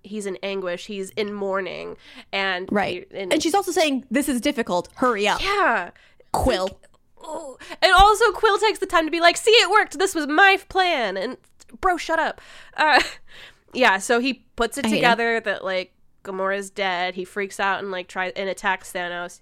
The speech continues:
Speaker 1: He fucks everything up. The gauntlet was almost off.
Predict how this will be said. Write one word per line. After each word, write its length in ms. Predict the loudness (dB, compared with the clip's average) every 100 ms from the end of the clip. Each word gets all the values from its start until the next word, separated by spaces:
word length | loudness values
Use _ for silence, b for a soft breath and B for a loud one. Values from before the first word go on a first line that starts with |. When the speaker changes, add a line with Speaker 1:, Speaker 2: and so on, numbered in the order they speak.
| _
Speaker 1:
He 80 |
fucks 280 | _ -4 -2
everything 380 | -2 -2 -2 -4
up. 160 | -6 -6
The 60 |
gauntlet 340 | 0 2 2 -4
was 100 | 0
almost 400 | 2 2 0 2
off. 680 | 4 6 4 0 -10 -20